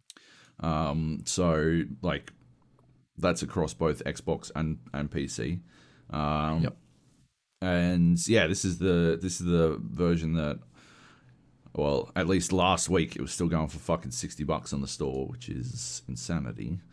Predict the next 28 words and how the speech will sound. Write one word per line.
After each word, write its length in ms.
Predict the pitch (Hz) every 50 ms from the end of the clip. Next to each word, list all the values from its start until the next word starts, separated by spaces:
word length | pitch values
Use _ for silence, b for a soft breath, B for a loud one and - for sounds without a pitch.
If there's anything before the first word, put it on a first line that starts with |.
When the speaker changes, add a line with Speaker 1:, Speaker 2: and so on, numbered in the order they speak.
| b b b b b b b b -
Speaker 1:
Um, 840 | - 60 71 73 71 73 71 71 69 67 69 69 67 64 64 - b b b b b b b b _ _
Speaker 2:
I 120 | - 110
think 240 | 98 - 120 107 113
it's 120 | 98 -
always 300 | 101 92 87 85 85 90
going 260 | 85 98 90 90 90 85
for 100 | - -
sixty 360 | - - - 98 - - 101
bucks. 320 | 85 85 85 85 - - -
It 100 | - -
Speaker 1:
Yeah. 340 | - - 117 - 120 120 123 123 - -
Speaker 2:
<laughs> 160 | - - -
like, 160 | 165 147 123
I 140 | 131 117 120
think 240 | 110 - 139 127 -
Speaker 1:
It's 80 | 120 127
Speaker 2:
even 160 | 104 110 104
on 120 | 101 101
Steam 360 | 95 - - - 98 101 104
it's 160 | 101 98 98 -
that 200 | 101 90 98 98
much. 280 | 101 95 98 98 -
I 80 | 101 95
can 100 | 101 101
Speaker 1:
it's 80 | 101
Speaker 2:
check 180 | - 110 104 104
now, 220 | 104 101 98 98
but 220 | 95 92 101 98